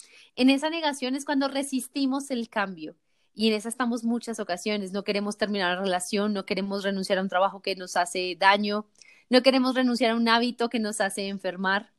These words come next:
y tantas cosas que en esta etapa de, de negación ocurre.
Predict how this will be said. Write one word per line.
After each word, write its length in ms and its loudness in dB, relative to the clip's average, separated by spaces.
y 140 -2
tantas 320 4
cosas 280 0
que 100 0
en 80 0
esta 240 2
etapa 340 2
de, 260 2
de 140 -2
negación 520 -6
ocurre. 440 -6